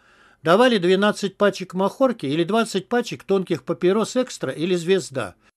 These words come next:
Я во время войны начал курить и бросил вот только лет тридцать, наверное, назад. Не было такого, чтобы старшина не давал курева, ссылаясь на малый возраст.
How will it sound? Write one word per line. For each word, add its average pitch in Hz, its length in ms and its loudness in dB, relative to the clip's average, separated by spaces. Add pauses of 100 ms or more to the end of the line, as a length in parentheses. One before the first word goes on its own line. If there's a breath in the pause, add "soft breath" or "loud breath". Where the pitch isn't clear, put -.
(640)
Я 226 220 4
во 226 100 4
время 226 320 2
войны 233 320 2
начал 151 340 -2
курить 131 420 -6 (180)
и 143 80 -6
бросил 196 480 0
вот 196 180 0
только 196 300 -2
лет 190 180 0
тридцать, - 460 -8
наверное, 139 480 -4
назад. 127 460 -6 (1600 soft breath)
Не 233 160 4
было 254 220 4
такого, 202 460 4
чтобы 165 280 -2
старшина 180 540 -2
не 156 100 -4
давал 160 340 0
курева, 233 360 0
ссылаясь 175 540 0
на 170 100 -2
малый 156 280 0
возраст. 123 580 -4